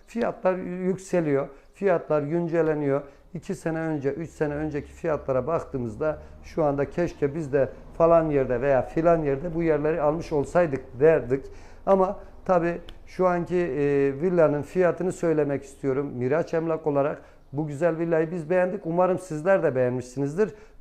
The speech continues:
Dört artı bir değerli arkadaşlar. Özel mustakil girişli, mustakil otoparklı, geniş bahçeli, çift teraslı villadan bahsediyoruz. Bu güzel villamızın fiyatı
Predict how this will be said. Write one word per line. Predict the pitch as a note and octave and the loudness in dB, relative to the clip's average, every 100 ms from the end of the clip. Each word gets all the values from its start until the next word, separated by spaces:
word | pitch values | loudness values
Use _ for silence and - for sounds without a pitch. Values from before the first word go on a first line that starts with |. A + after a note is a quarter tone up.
| B2 | 2
Dört | F3 G#3 - | 4 4 2
artı | C3+ C3+ D3+ C3 | 0 0 -2 -6
bir | A2+ | -2
değerli | A#2+ A#2+ A2+ | 0 0 -2
arkadaşlar. | A2 A2+ G#2+ - G#2+ G2+ - - - | -4 -8 -8 -8 -14 -14 -20 -20 -4
Özel | C#3 C3+ E3 F3 | -2 2 2 0
mustakil | E3+ D#3 - D#3 F3 F3 | -2 -6 -4 -4 -4 -6
girişli, | D#3+ D#3 - E3 E3 B2+ | -6 -6 -6 -8 -8 -10
mustakil | A#2+ - D3 F3+ D3 | -8 -4 -4 -2 -2
otoparklı, | D#3+ E3 D#3+ D3+ D3+ F3+ F3+ | -2 -4 -6 -8 -6 -6 -4
geniş | C3+ C#3 C#3 - - | -2 0 0 -4 0
bahçeli, | C#3 B2+ - B2+ F3+ G3 - - - | 2 2 -2 -4 -4 -6 -12 -20 -20
çift | - G#3 F3 C#3+ | -6 -4 -4 -4
teraslı | C3+ C3+ E3 | -2 -2 -4
villadan | E3 D3 C#3+ D3 C#3+ | -4 -2 0 0 0
bahsediyoruz. | C3 - B2 C3 D#3 C#3 - - _ | 0 -2 -6 -6 -8 -12 -20 -20 _
Bu | C3+ | -10
güzel | B2 E3 E3+ | -2 0 0
villamızın | F3 F3 D#3+ E3+ | 0 -2 -2 -4
fiyatı | - F3+ F3 F3 D#3+ | -4 -2 -2 -2 -4